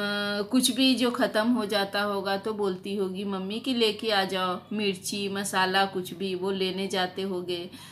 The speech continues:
तो ये सब भी आप करते होगे, वो यहाँ लिख सकते हैं। Given below are some daily activities, show on the face of the clocks at what time of the day you do them।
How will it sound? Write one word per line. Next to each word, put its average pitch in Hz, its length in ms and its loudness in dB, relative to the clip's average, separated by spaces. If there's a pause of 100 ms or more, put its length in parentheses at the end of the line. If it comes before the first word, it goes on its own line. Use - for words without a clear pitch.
(200)
तो 233 60 4
ये 220 240 4
सब 208 240 -2
भी 220 160 -2
आप 202 280 4
करते 185 380 -2
होगे, 165 340 -4
वो 190 260 -2
यहाँ 208 340 -2
लिख 175 180 -4
सकते - 400 -10
हैं। - 380 -12 (420)
Given 269 380 4
below 214 360 2
are 170 280 -6 (160)
some 262 160 2
daily 262 440 2
activities, 254 720 0
show 254 340 -2 (180)
on 175 220 -4
the 160 160 -4 (180)
face 254 280 0 (140)
of 180 360 -4
the 165 120 -4 (160)
clocks 226 380 0 (580)
at 202 280 2 (120)
what 240 220 6 (120)
time 240 260 0 (180)
of 180 280 -4
the 170 260 -6
day 233 300 2 (400)
you 247 200 6 (100)
do 202 300 -4 (380)
them। 170 160 2